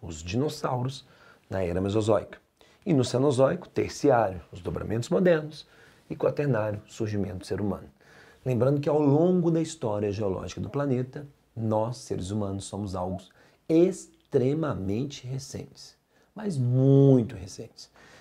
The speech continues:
Se esse aqui fosse um ano Terra, de de-, janeiro a dezembro, nós provavelmente teríamos surgido nos últimos minutos do dia trinta e um de dezembro. Então, alterações humanas nesse planeta que tem uma escala geológica de tempo muito ampla,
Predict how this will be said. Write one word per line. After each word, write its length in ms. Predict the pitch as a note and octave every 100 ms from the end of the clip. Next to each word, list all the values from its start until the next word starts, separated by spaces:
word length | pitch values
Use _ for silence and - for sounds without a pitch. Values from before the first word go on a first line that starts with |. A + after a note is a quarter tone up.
| -
Se 120 | -
esse 120 | C3
aqui 120 | B2+
fosse 300 | C3+ D#3+ -
um 160 | E3+ C3
ano 360 | C#3 C#3+ B2 A2+
Terra, 680 | - G2+ B2 C#3 A2 F2 G#2
de 200 | F#2+ F#2+
de-, 200 | G#2 G#2+
janeiro 720 | F#2 F#2 A2 A2 B2 G#2+ F2+ - -
a 60 |
dezembro, 560 | F2+ F#2 G2 C3+ C3+ G#2 - - - - - -
nós 180 | G2 -
provavelmente 640 | C#3+ C#3 D#3 C#3 D#3+ -
teríamos 300 | C#3+ D3+ C#3
surgido 640 | D#3+ B2+ A2 D3 D3 D3 - _ _ _ _ _ -
nos 120 | C3+
últimos 320 | D3+ F3 F3
minutos 520 | F#3 E3 D3+ C#3 - -
do 140 | G#2
dia 400 | G2 G#2+ G2 F#2 -
trinta 280 | B2 C3
e 40 | C3+
um 160 | B2+
de 120 | A#2+ A#2+
dezembro. 480 | B2+ A2+ - - - _ _ _ F2
Então, 560 | E2+ F#2 F#2+ G#2+ G2+ - _ _ _
alterações 600 | G#2 F#2+ G#2+ G2 A#2+ B2
humanas 580 | C#3+ B2+ C3 A2+ G#2 -
nesse 300 | G#2 A2+ A2
planeta 500 | - G#2+ G2+ A#2 -
que 60 | -
tem 100 | G2+
uma 60 |
escala 680 | F#2+ - A2 A#2+ A2 G#2 G2
geológica 800 | F#2+ G#2 G2 G#2 A#2 G#2+ G2+ -
de 140 | F#2 -
tempo 380 | A2+ A#2 -
muito 340 | G2 C3+ D3 C3
ampla, 420 | C#3 C#3 A2